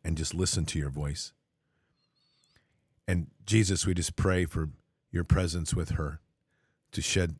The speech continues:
to share the blood of Christ over her, and in so doing, heal that devastation of loss for her daughter. The enemy knows the weakness of attack, which is always the mind. So we pray for a strength in the helmet of salvation and a helmet of,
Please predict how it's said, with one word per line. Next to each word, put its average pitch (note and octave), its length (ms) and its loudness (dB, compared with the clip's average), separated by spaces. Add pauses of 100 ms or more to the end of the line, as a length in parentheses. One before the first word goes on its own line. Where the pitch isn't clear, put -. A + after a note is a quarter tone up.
(120)
to F2+ 100 -6
share F2+ 280 2
the D#2+ 80 -2
blood E2 220 -2
of D#2 100 -4
Christ - 520 -2
over E2 240 -2
her, D2 280 -4 (800)
and E2 100 2
in E2 60 2
so F2+ 220 2
doing, E2+ 380 2
heal F#2 420 0
that D#2+ 200 -4
devastation E2 680 -2
of D2 100 -4
loss D#2 480 -4
for - 140 -8
her D2+ 100 -4
daughter. C#2 360 -6 (840)
The G2 120 4
enemy G#2+ 220 6
knows G2 300 4
the G2 80 0
weakness F2+ 440 0
of D#2+ 80 -2
attack, E2+ 400 -2
which E2+ 160 -2
is D#2 100 -2
always D#2+ 260 0
the - 80 -4
mind. C2+ 380 -4 (640)
So - 120 -2
we E2+ 60 2
pray G#2 300 8
for D#2+ 340 0 (160)
a - 80 -6
strength - 520 2
in E2 100 0
the D#2 80 0
helmet E2+ 260 2
of D#2+ 100 0
salvation E2 580 0
and D2+ 120 0
a D2+ 40 -2
helmet F2 380 0
of, E2+ 200 -8